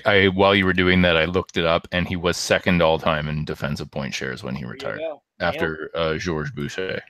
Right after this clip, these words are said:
Speaker 1: um, who we will get to shortly, uh, who was p-, the best defenseman of the era. Um, okay, so great team. So just a reminder, um, until basically the year before he retired, uh, the Stanley Cup was fought over for, uh, by multiple leagues.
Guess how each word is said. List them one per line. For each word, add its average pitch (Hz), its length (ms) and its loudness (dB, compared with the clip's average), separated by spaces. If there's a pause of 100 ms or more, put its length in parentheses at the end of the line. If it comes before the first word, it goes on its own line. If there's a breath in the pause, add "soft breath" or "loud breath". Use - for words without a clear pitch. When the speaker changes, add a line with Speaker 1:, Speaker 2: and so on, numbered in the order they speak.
(640 soft breath)
Speaker 1:
um, 69 240 -4
who 82 240 -2
we 78 100 -6
will 78 120 -4
get 78 160 -6
to 78 120 -6
shortly, 71 520 -4 (200)
uh, 73 120 -6
who 76 80 -6
was 73 140 -8
p-, - 120 -20 (160)
the 73 80 -6
best 67 220 -4
defenseman 69 380 -6
of 65 40 -2
the 65 120 -4
era. 69 140 -4 (520 loud breath)
Um, 101 500 6 (880 soft breath)
okay, 127 220 4
so - 160 -2
great 107 280 2
team. 85 300 2
So 95 300 4
just 92 200 0
a 104 60 4
reminder, 90 640 4
um, 80 640 0 (200)
until 90 520 2
basically 90 460 0
the 82 120 -2
year 87 340 -2
before 82 440 -2
he 76 140 -8
retired, 73 840 -4
uh, 73 380 -4
the 71 360 -8
Stanley 73 240 -4
Cup 67 160 -8
was 73 120 -8
fought 82 220 4
over 76 300 -2
for, 69 520 -4
uh, 69 180 -4
by 71 160 -2
multiple 76 420 0
leagues. 165 400 0